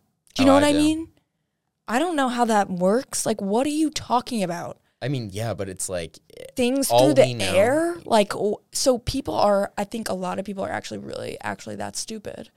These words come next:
Speaker 2: Yeah.
Speaker 1: And really are asking these questions because they are genuinely clueless, and they somehow ended up in a position where they didn't mind to do their research, which is, I think,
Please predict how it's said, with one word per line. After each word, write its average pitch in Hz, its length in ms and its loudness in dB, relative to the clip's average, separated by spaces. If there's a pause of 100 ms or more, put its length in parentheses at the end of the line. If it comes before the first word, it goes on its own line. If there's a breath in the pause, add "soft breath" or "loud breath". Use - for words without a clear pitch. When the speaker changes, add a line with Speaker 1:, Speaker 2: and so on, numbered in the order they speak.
(120)
Speaker 2:
Yeah. - 180 -14 (300)
Speaker 1:
And 196 240 -6
really 196 260 -2
are 202 220 -2
asking 190 380 -6
these 196 160 -6
questions 196 460 -8
because 190 360 -10 (480)
they 190 80 0
are 190 100 2
genuinely 196 460 -2
clueless, 196 420 -4
and 196 140 -4
they 190 100 -4
somehow 190 380 -6
ended 185 280 -6
up 185 160 -6
in - 140 -6
a 185 60 -6
position 190 400 -8
where 185 140 -4
they 185 140 -6
didn't 185 200 -6
mind 190 400 -8
to 196 80 -6
do 190 400 -8 (400)
their 185 200 -2
research, 185 480 -6
which 185 120 -14
is, 180 120 -10
I 202 100 -10
think, - 360 -14